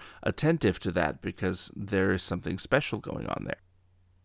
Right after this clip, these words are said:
Uh, characters will do the same thing, because ideally characters are just people, and they're as, as three-dimensional as you can make them on the page. What you can also do is imply an object's function through context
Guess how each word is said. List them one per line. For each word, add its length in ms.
Uh, 100
characters 540
will 220
do 140
the 100
same 260
thing, 300
because 300
ideally 520
characters 540
are 120
just 320
people, 440
and 160
they're 160
as, 260
as 200
three-dimensional 680
as 140
you 60
can 240
make 240
them 160
on 160
the 60
page. 440
What 180
you 160
can 200
also 420
do 300
is 260
imply 800
an 280
object's 460
function 480
through 280
context 720